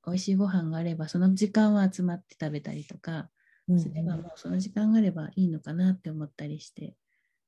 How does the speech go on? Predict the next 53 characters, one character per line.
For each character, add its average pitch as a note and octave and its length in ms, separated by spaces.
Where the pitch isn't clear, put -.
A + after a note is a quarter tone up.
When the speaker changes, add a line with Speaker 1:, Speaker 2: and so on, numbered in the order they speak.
Speaker 1:
う F3+ 40
ん。 D3+ 440
Speaker 2:
な F3 100
る E3 120
ほ E3+ 120
ど。 D#3 600
Speaker 1:
ま F3+ 80
あ、 E3 40
や D3+ 120
っ - 120
ぱ F#3 80
り、 D#3+ 220
Speaker 2:
な D3+ 60
る D3 60
ほ - 0
ど。 - 0
Speaker 1:
う E3 40
ん、 D#3+ 340
私 F#3+ 220
も F#3+ 300
ね、 F3+ 340
な F3 100
ん - 40
か、 D3 100
最 F#3 220
初 G3+ 140
は G3 280
な F#3+ 120
ん F#3+ 40
か、 D#3 220
毎 F#3 200
日 F#3 200
作 - 200
る G3 100
も E3 140
ん E3+ 80
か D3 120
な D3 140
と - 80
思 D#3 120
っ D#3+ 60
た - 120
り C#3+ 80
と - 80
か C#3 100
も D3 80
し - 80
た F3+ 120
ん D#3+ 60
で D3+ 60
す - 80
け D#3 120
ど、 D#3 280